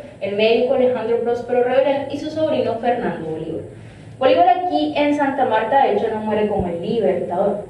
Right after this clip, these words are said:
muere como una persona bastante cansada, enferma y consumida por su enfermedad, en una tierra, pues,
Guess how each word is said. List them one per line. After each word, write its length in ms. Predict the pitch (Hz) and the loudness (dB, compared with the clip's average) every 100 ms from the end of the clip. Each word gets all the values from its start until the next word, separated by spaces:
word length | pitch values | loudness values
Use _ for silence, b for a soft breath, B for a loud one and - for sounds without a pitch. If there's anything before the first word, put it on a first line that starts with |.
| - | -4
muere 180 | 190 | 0
como 140 | 262 254 | 2 2
una 140 | 254 | 2
persona 320 | 269 269 226 226 | 0 -2 0 -2
bastante 400 | 226 202 190 196 | -2 -4 -6 -6
cansada, 640 | 196 185 180 175 170 170 170 165 - | -6 -6 -6 -6 -6 -8 -12 -14 -12
enferma 340 | 185 185 190 | -8 -4 -2
y 60 | 185 | -2
consumida 640 | 190 180 180 208 254 254 | -4 -8 -6 0 2 2
por 160 | 208 - | 0 -4
su 220 | - 220 | -2 -2
enfermedad, 640 | 220 220 208 202 240 - - B B B B 269 | -4 -6 -6 -2 -2 -2 -6 B B B B -2
en 180 | 302 | 0
una 220 | 320 311 302 | 2 0 2
tierra, 260 | 302 285 | 2 2
pues, 420 | - 208 202 - | 0 -2 -6 -10